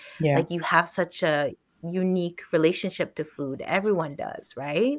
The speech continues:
Speaker 1: Mm-hmm.
Speaker 2: And so I think, like, you know, back to, like, what you were saying of, like, have you observed, like, you know, you elevating and folks are not, you know, they're going on a different path.
Speaker 1: Yeah.
Speaker 2: Yes.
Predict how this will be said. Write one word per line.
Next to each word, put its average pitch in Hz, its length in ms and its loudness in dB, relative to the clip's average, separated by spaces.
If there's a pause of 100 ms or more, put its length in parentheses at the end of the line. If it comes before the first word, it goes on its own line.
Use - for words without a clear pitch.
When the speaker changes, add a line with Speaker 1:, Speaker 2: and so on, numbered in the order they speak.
(160)
Speaker 1:
Mm-hmm. 151 640 8
Speaker 2:
And 165 80 -6
so 160 580 4 (920)
I 175 120 0
think, 185 400 0
like, 175 200 0
you 180 80 2
know, 160 340 4 (260)
back 180 280 2
to, 185 180 0
like, 165 240 0
what 165 280 2
you 175 140 -2
were 170 120 4
saying 165 580 -2
of, 156 140 -10
like, 151 320 -2 (500)
have 170 240 -6
you 170 280 -2 (300)
observed, 160 680 -2
like, 147 280 -4
you 170 60 0
know, 156 480 -4 (160)
you 170 400 -6 (180)
elevating 160 680 2
and 151 220 -6
folks 160 380 2
are 156 60 0
not, 147 360 -4 (760)
you 220 160 6
know, 165 260 4
they're 165 160 8
going 170 220 6
on 156 100 4
a 151 60 0
different 151 400 -2
path. 156 440 -6 (200)
Speaker 1:
Yeah. 151 300 8
Speaker 2:
Yes. 185 560 0